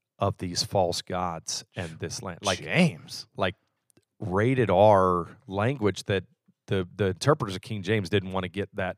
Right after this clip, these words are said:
Speaker 1: coarse. And so that's God's language. That's not ours. That, that's the words God used, that when we, especially as Christians, okay, for somebody who's not a Christian, they're not gonna worship God because they don't know him.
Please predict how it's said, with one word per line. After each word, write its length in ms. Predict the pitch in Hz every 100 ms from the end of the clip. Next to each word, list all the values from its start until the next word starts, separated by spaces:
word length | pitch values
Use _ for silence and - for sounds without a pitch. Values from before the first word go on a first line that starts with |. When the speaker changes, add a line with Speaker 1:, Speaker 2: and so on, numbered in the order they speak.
| _
Speaker 1:
coarse. 500 | - - 120 90 -
And 120 | 92
so 200 | - 95 - - - -
that's 220 | 135 - _ -
God's 320 | 120 135 101
language. 340 | 90 85 85
That's 280 | 98 117 -
not 320 | 135 113 104 _ _ _
ours. 340 | 98 131 98 85
That, 200 | - -
that's 240 | 120 131
the 80 | -
words 280 | 104 104 -
God 440 | - 104 110 113 87
used, 280 | 87 82
that 140 | 95 - - - _ -
when 260 | 107 98
we, 460 | 98 127 131 120 107 - _ _ _ -
especially 680 | 107 - - 185 175 156
as 100 | 117
Christians, 580 | - 107 - - - - - _ -
okay, 340 | 98 95 90 - - _
for 80 | 120
somebody 300 | - 170 175
who's 100 | 127
not 220 | 127 117
a 40 | -
Christian, 440 | - 117 - 101
they're 100 | 95
not 220 | 107 127
gonna 140 | - 95
worship 400 | 98 95 98 98
God 220 | 104 95
because 240 | 101 92
they 80 | 90
don't 160 | 87 -
know 400 | 85 87 95 92
him. 300 | - 87 85